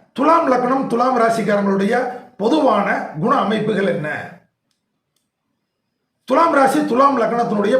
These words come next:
பொதுவான தன்மைகள் என்ன அப்படிங்கிறத பத்தி தான் பார்க்க போறோம். துலாம் ராசி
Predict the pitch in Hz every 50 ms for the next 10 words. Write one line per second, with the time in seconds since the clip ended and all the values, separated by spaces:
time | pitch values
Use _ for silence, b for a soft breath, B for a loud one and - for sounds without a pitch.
0 | - 196 208 214 247 233 214 202 208 233 202 - 180 196 220 233 214 196 190 180
1 | 160 - 147 156 156 135 104 - - - b b b b b b - 185 - -
2 | 277 269 247 233 - 220 - - - - - 254 - - 175 175 165 - 139 127
3 | 117 - - - - - _ _ _ _ _ _ _ _ _ _ _ _ _ _
4 | - 269 302 320 311 269 254 226 208 - - 185 202